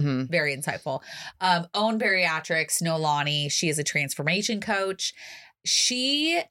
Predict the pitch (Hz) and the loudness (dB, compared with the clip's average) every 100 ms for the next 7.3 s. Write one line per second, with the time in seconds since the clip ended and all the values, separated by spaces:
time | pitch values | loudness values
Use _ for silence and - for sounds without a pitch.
0 | 208 254 349 233 196 196 185 180 180 208 | 0 2 2 2 2 2 2 0 2 0
1 | 185 175 160 165 196 202 185 175 160 165 | 0 -2 0 0 -2 0 -2 0 0 0
2 | 202 190 165 165 170 170 156 - 147 143 | 0 0 0 2 2 0 -2 -2 2 2
3 | 147 139 131 - 143 127 127 127 180 147 | 0 -2 -2 -4 -2 -2 0 2 4 6
4 | 165 202 175 147 143 139 92 98 170 151 | 6 6 4 2 2 2 0 0 2 0
5 | 135 - 196 180 180 - 190 151 - - | 2 2 4 4 2 0 0 0 -4 -6
6 | 52 151 165 - - 151 95 180 - 233 | -4 0 0 0 -2 0 2 2 0 0
7 | 240 202 175 | 0 0 0